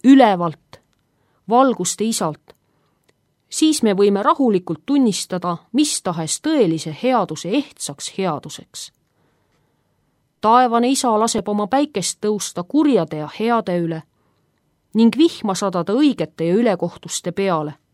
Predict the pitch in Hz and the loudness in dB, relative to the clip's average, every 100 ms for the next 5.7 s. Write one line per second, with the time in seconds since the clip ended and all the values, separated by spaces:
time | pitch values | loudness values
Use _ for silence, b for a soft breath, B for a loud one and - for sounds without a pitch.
0 | _ _ _ _ _ _ _ _ _ _ | _ _ _ _ _ _ _ _ _ _
1 | 277 359 - 277 277 277 277 254 - 311 | 0 2 2 2 2 4 2 2 0 4
2 | 370 233 - - 185 190 202 196 196 320 | 4 4 2 -4 -4 -2 -2 -2 -2 4
3 | 269 175 - 170 220 269 185 - 175 - | 4 2 -4 -2 0 0 -2 -8 -8 -4
4 | 190 180 165 - _ _ _ _ _ - | -2 0 -2 -6 _ _ _ _ _ -2
5 | 240 262 262 349 185 - | 2 2 4 2 2 -4